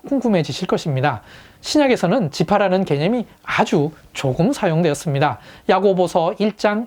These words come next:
일 절을 읽겠습니다. "하나님과 주 예수 그리스도의 종 야고보는 흩어져 있는 열두 지파에게 문안하노라." 이 말씀에 의하면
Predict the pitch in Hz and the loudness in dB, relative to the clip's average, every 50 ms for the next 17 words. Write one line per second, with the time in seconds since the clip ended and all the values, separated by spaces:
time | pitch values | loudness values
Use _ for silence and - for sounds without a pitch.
0 | - - 180 233 240 - 247 170 151 160 165 147 - 147 139 - 147 131 131 127 | -2 0 0 2 2 2 2 2 2 0 0 0 -2 -2 -2 -2 -2 -2 0 0
1 | 123 107 - - _ - - - - - - - - - - 247 240 226 220 202 | 0 -2 -4 -10 _ -20 -20 -20 -20 -20 -20 -20 -20 -4 0 2 2 4 4 2
2 | 196 185 190 180 180 175 - 175 170 175 170 170 - 170 170 - - 175 170 - | 4 4 4 2 2 -2 0 2 2 2 2 2 0 0 0 2 0 -2 0 2
3 | 180 170 165 160 156 - 156 160 214 277 226 180 175 143 165 220 190 180 147 139 | 2 2 2 0 0 0 0 0 0 -2 0 0 0 0 0 0 0 0 0 0
4 | 135 170 262 - - - - - _ - 302 311 - 269 214 233 214 202 196 196 | 0 -2 -2 -4 -10 -20 -20 -16 _ -2 -2 0 2 2 2 4 2 4 4 2
5 | 220 254 277 240 196 160 151 156 160 170 180 - - - 233 226 233 233 - - | 2 2 0 0 0 2 2 4 2 2 0 -2 0 2 4 4 4 4 2 0
6 | 185 - - 190 190 180 170 185 180 180 185 185 156 135 135 143 143 147 151 175 | -2 0 0 2 2 2 2 2 2 2 2 0 -2 -2 0 0 2 2 2 2
7 | 233 262 240 - 175 151 139 135 131 127 123 120 110 110 - - _ _ _ _ | 0 -2 -2 -2 0 0 2 2 2 2 0 0 -2 -4 -8 -14 _ _ _ _
8 | _ _ _ _ _ _ _ _ _ - - - - - - - - 254 254 247 | _ _ _ _ _ _ _ _ _ -20 -18 -18 -18 -18 -20 -4 0 2 2 2
9 | 233 - 226 214 220 196 165 151 165 196 151 123 160 240 | 2 2 2 2 4 4 4 2 2 0 0 -2 -2 -6